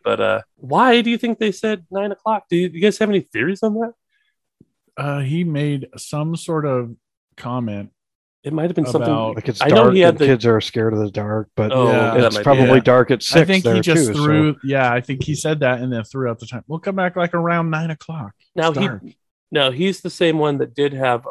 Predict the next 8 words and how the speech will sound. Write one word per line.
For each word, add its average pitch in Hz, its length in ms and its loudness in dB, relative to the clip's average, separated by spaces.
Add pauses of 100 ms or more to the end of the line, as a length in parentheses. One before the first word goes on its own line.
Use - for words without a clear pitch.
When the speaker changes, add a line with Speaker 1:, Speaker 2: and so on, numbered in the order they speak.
(140)
Speaker 1:
the 120 160 0
entire, 117 600 -2
like, 107 300 -6 (540)
neighborhood's 123 720 -2
light, 113 440 -2 (180)
like, 110 260 -2
automatic 110 520 0
lights 104 500 -6